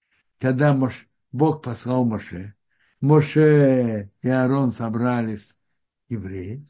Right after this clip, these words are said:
и написано там, «Ваямейну он», народ поверил. Так что тут, что же тут нового? А? Что тут нового? Написано, народ поверил.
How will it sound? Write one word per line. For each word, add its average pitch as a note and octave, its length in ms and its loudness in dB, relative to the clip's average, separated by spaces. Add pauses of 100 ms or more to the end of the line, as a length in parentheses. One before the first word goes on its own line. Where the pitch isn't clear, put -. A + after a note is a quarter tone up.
(580)
и A2+ 80 -2
написано C#3+ 520 -2
там, F#3 240 -2
«Ваямейну C#3 640 0
он», G3+ 200 -8
народ C3 320 -8
поверил. G#3 480 -10 (840)
Так B2 140 -6
что E3+ 260 -4
тут, - 160 -10 (280)
что - 280 -4
же D#3 160 -8
тут D#3+ 180 -10
нового? C#3+ 520 -6 (320)
А? A#2+ 280 -6 (680)
Что - 240 -4
тут F3+ 240 -8
нового? D#3 500 -4 (1300)
Написано, G3 540 -2
народ A#2 360 -8
поверил. F#3+ 460 -8